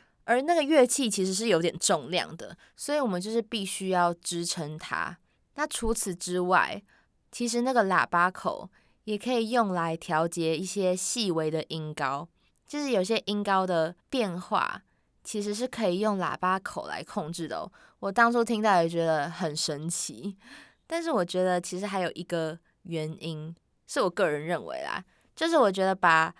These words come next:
手放在喇叭口那边也会让音色听起来比较优美。我之前试过，就是我把右手放开来这样吹，我就会觉得好像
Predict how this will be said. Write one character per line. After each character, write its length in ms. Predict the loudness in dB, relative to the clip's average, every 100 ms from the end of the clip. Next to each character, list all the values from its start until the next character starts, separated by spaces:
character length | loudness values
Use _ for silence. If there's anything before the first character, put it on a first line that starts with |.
| _
手 400 | -8 -2 0 -2
放 280 | 2 2 4
在 200 | 4 6
喇 200 | 4 4
叭 180 | 4 4
口 240 | 2 -10
那 120 | -6 -8
边 380 | -4 -6 -6 -12 _ _ _
也 180 | -4 -2
会 200 | 0 4
让 200 | 4 2
音 180 | -2 -2
色 220 | 0 -2
听 180 | 0 -4
起 100 | -2
来 80 | -6
比 80 | -2
较 120 | -4
优 280 | -2 -2 -2
美。 320 | -4 -8 -12 _ _ _ _
我 120 | -8
之 120 | -2 0
前 120 | 2
试 300 | 0 -2 -4
过， 320 | -4 -6 -6
就 160 | -8 -4
是 280 | 0 -2 -2 _ -10
我 80 | 6
把 160 | 6
右 220 | 8 6
手 380 | 4 0 -6 -10 -16
放 280 | _ 2 2
开 220 | 2 -2
来 160 | 0 0
这 120 | -2
样 160 | -4 -4
吹， 380 | -6 -8 -10 -14 _ _ _ -6
我 120 | 4
就 100 | 8
会 100 | 8
觉 180 | 8 6
得 160 | 6
好 160 | 6 4
像 320 | 6 2 2